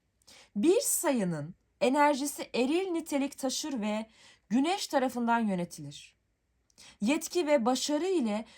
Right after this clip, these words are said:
rezonansa girer. Kazananların sayısıdır ve çok tercih edilir. Bir numara ile ilham, şöhret ve şan kazanabilirsiniz.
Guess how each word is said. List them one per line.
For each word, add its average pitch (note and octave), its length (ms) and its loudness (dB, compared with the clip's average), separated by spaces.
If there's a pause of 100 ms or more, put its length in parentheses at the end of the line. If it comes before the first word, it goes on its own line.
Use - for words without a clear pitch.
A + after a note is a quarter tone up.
(140)
rezonansa C#4 600 2
girer. F3+ 560 -4
Kazananların C#4 600 2
sayısıdır G3+ 640 -6
ve G#3+ 100 -4
çok D#4+ 420 -8
tercih G#3+ 420 -4
edilir. D3 420 -10 (360)
Bir D4+ 240 2
numara D4 300 2
ile C#4 280 -2
ilham, G#3 500 -2 (280)
şöhret C4+ 600 0 (180)
ve A3+ 240 2
şan C4 460 2
kazanabilirsiniz. F3+ 1080 -6